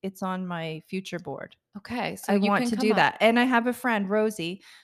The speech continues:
Speaker 1: who lives in England.
Speaker 2: Okay.
Speaker 1: And she said she used to pull pints when she was
Speaker 2: Really?
Speaker 1: in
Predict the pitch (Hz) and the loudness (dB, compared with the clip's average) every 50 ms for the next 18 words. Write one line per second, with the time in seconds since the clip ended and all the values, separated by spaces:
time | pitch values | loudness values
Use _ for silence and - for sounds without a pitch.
0 | _ _ - 220 220 196 208 202 202 202 202 226 220 - - _ - 226 226 220 | _ _ -4 -4 0 0 2 2 2 0 -2 -6 -8 -10 -12 _ -4 -2 -2 0
1 | 214 214 226 214 - - 226 247 254 233 196 180 156 - - 180 208 220 - - | -2 -2 -4 -6 -4 0 2 2 2 2 2 0 -4 -4 -6 -6 -6 -6 -6 -6
2 | 226 233 226 208 170 175 196 208 196 - - 214 202 202 - 202 190 185 180 - | -6 -6 -4 -6 -2 0 0 0 0 0 -2 -4 -4 -4 -4 -4 -4 -2 -4 -4
3 | - 208 208 214 214 - - 233 - - 285 359 349 - 240 185 165 143 - - | -2 0 0 0 -2 -2 -2 -2 0 0 0 0 0 -2 -2 -2 -2 -4 -6 -8
4 | - 185 175 - - 190 180 180 185 190 185 220 226 233 202 196 196 196 190 196 | -10 -10 -8 -8 -10 -8 -6 -6 -6 -6 -6 -4 -4 -2 0 0 2 2 2 2
5 | 190 196 196 - | 0 -2 -4 -6